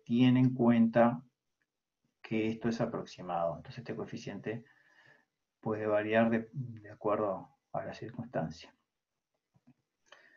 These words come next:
A su vez, est-, esto genera una fuerza sobre la partícula de polvo, una fuerza de frenado, es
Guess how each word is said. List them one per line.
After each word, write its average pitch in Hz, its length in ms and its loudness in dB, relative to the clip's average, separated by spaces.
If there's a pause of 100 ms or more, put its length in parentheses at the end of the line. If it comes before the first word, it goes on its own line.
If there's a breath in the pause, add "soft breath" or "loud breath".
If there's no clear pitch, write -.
(220 soft breath)
A 143 120 8
su 170 140 8
vez, 202 160 10
est-, 185 200 0
esto 180 200 4
genera 170 240 4
una 143 140 6
fuerza 180 720 6
sobre 160 800 2
la 117 160 -2
partícula 127 440 2
de 107 60 0
polvo, - 380 -6
una - 140 -4
fuerza 135 240 2
de 123 80 2
frenado, 104 560 0
es - 100 -12